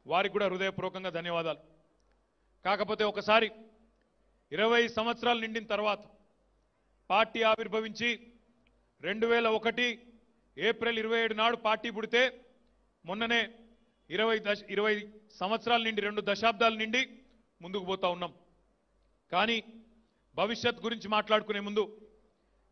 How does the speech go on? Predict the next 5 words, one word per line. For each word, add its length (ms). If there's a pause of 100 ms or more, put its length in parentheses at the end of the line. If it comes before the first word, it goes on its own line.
(160)
చరిత్రను 340
ఒకసారి 280
స్మరించుకోకపోతే, 1120 (800)
చరిత్రలో 420
ఆనాడు 420